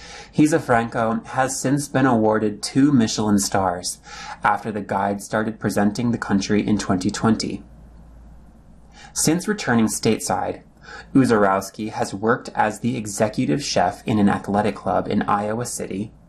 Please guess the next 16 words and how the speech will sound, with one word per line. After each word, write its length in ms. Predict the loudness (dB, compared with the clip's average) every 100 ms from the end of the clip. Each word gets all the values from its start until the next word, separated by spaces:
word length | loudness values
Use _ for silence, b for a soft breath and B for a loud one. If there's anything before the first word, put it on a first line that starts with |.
| -20 B B B -4
taught 340 | 2 2 2
at 140 | -6
Johnson 420 | -4 -2 -2 -2 -4
and 180 | -2
Wales 360 | -2 2 2 2
in 120 | 0
Denver, 520 | 2 2 2 0 0 -10 -20 -20 B B B 2
overseen 600 | 4 4 0 0 2 2
the 80 | 0
catering 520 | 0 0 2 2 0
department 500 | -2 -2 -2 -2 -4
at 100 | -4
the 80 | -2
University 640 | 0 0 2 0 0 0 0
of 160 | 0
Colorado, 680 | 0 0 2 2 0 -4